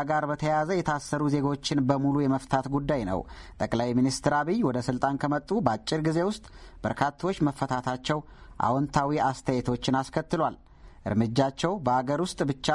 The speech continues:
የተወሰነ አለመሆኑንም አሳይተዋል ጠቅላይ ሚኒስትሩ። በዚህም መሰረት በውጭ አገር የሚንቀሳቀሰውና በመንግስት በአሸባሪነት የተፈረጀው የግንቦት ሰባት ከፍተኛ አመራር አቶ አንዳርጋቸው ጽጌ እንዲፈቱ አድርገዋል።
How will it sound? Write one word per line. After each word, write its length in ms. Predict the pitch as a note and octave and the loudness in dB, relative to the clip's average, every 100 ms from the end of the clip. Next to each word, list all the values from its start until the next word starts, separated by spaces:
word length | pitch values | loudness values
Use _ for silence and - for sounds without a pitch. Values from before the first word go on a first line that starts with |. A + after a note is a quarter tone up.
| E3 | 2
የተወሰነ 480 | D3 D3 C3+ D3 C#3+ | 0 -4 0 2 2
አለመሆኑንም 600 | C#3+ D3 D3 D#3 D#3+ D#3 | 0 2 2 2 2 2
አሳይተዋል 540 | D#3 D#3 D#3+ F3+ C3+ | 2 -2 2 2 0
ጠቅላይ 300 | A2+ A2+ A2 A2 | -2 -2 0 2
ሚኒስትሩ። 360 | A#2 - C#3 A#2+ - - - - - - | 0 2 2 2 -8 -20 -20 -20 -20 0
በዚህም 340 | - E3+ G3+ G3 | 0 2 2 2
መሰረት 360 | G3+ G#3+ A#3 E3+ | 2 0 0 2
በውጭ 260 | D#3+ D#3 | 2 2
አገር 220 | D3+ D3 C#3+ | 0 0 2
የሚንቀሳቀሰውና 920 | C#3 C3+ C3+ C3+ C3+ C#3 C#3 C#3+ D#3+ E3 - - - - | 4 4 2 0 -2 -2 0 2 2 0 -12 -20 -20 -6
በመንግስት 540 | G#2+ A#2 B2+ D3+ - | -2 2 4 2 2
በአሸባሪነት 840 | C3 C3 C3+ D3 C#3 C#3+ D3 D3 D#3 | 2 2 2 2 4 6 6 6 6
የተፈረጀው 560 | C#3+ C#3 C#3+ C#3+ C#3 D3+ | 2 4 4 4 4 4
የግንቦት 420 | C#3 C#3+ C#3 C#3 | 6 8 8 6
ሰባት 280 | - C3+ C3+ | 6 6 4
ከፍተኛ 440 | - - - C3+ C3+ | 0 0 4 8 8
አመራር 360 | C3+ C3 C#3 | 8 8 8
አቶ 140 | C#3 C3+ | 6 4
አንዳርጋቸው 600 | C3+ C3 C3 B2+ B2+ B2+ | 6 6 6 2 2 2
ጽጌ 200 | A#2+ A2+ A#2+ | 2 4 6
እንዲፈቱ 440 | A#2 B2 B2+ - | 6 4 0 4
አድርገዋል። 500 | B2+ B2+ C3+ D#3 G#2+ | 2 4 4 4 2